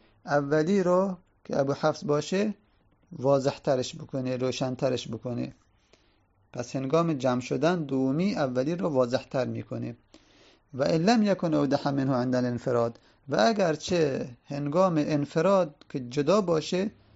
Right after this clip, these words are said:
باشند این دو از هم دیگر، واضح تر نباشه. یعنی مثلاً وقتی جدا بخوایم بگیم جا ابو حفص و چی بگیم جا عمر، هیچ فرقی نداره.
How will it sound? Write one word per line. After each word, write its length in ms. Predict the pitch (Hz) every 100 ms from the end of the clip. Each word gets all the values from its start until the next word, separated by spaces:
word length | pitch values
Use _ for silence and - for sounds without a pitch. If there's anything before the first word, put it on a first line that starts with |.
| _ 143
باشند 480 | 143 - 151 143
این 180 | 139 143
دو 120 | 139
از 240 | 147 143 135
هم 180 | 143 135
دیگر، 440 | 143 165 220 220 - - - _ -
واضح 520 | 123 131 147 147 151
تر 180 | - 202
نباشه. 580 | 165 131 110 110 127 131 - _ _ _ _ _ _ _ _ _ 131
یعنی 320 | 131 131 139
مثلاً 540 | 139 139 151 147 143
وقتی 300 | 143 139 147
جدا 320 | 131 147 196
بخوایم 400 | 185 160 160 147
بگیم 280 | 143 143 143 - _ _ - 120
جا 220 | 156 165
ابو 240 | 147 143
حفص 440 | 139 180 185 - - _ _ _ _ -
و 80 | 147
چی 220 | - 226
بگیم 360 | 208 190 196 165
جا 280 | 170 190 180
عمر، 440 | 170 170 143 139 - _ _
هیچ 240 | - 190 -
فرقی 360 | 202 190 175
نداره. 480 | 160 135 123 123